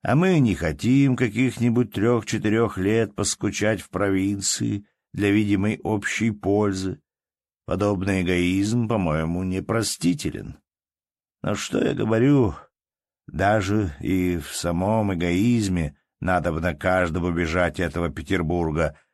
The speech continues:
за один его отвратительный климат — который отравляет и морит человека с каждым глотком воздуха.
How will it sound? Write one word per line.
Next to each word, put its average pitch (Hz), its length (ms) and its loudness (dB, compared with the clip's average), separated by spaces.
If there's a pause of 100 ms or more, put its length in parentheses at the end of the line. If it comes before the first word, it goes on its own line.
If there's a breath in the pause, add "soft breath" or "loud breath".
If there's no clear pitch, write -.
(120)
за 95 220 2
один 90 280 2
его 85 240 2
отвратительный 87 840 -2
климат — 98 680 -2 (340)
который 92 600 -2
отравляет 101 1120 2
и 98 60 0
морит 101 440 0
человека 92 840 0 (280 soft breath)
с - 180 -8
каждым 98 640 0
глотком 92 520 0
воздуха. 85 680 -4